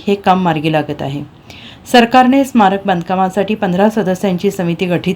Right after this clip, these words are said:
केली आहे. पालकमंत्री सुरेश खाडे हे समितीचे प्रमुख आहेत, तर पहिलवान आनंदराव पवार, पहिलवान विठ्ठल पाटील हे उपसमिती प्रमुख आहेत. तसेच पहिलवान नामदेव मोहिते, माजी आमदार पहिलवान दिनकर पाटील, हिंद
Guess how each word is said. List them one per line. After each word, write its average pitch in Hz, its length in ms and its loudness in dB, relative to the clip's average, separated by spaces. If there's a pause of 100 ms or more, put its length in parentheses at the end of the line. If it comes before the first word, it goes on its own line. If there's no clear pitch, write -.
(100)
केली 185 180 -2
आहे. 190 260 -2 (520)
पालकमंत्री 269 600 4
सुरेश 208 360 0
खाडे 220 180 2
हे 226 160 2
समितीचे 196 520 -2
प्रमुख 170 340 -2
आहेत, 185 220 -2 (100)
तर 180 160 0
पहिलवान 185 520 0 (100)
आनंदराव 180 420 0
पवार, 196 380 0 (520)
पहिलवान 226 340 4
विठ्ठल 202 320 0
पाटील 202 340 -2
हे 208 180 0 (100)
उपसमिती 202 560 -2
प्रमुख 170 340 -2
आहेत. 156 320 -4
तसेच 196 280 -2
पहिलवान 185 440 0
नामदेव 175 340 0
मोहिते, 208 520 -2 (460)
माजी 208 480 2
आमदार 208 320 2
पहिलवान 202 460 0
दिनकर 180 320 -2
पाटील, 196 300 -4
हिंद 175 240 0